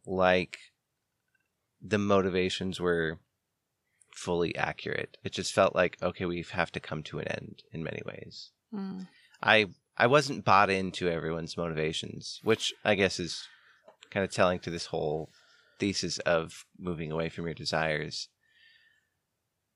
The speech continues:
Speaker 1: But I,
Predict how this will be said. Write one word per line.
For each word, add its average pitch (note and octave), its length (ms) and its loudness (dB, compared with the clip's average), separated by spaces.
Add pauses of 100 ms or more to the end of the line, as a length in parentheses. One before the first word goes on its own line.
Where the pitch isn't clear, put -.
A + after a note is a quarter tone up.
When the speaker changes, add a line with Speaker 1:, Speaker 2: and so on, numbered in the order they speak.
(1300)
Speaker 1:
But E2+ 240 4 (1700)
I, - 120 -16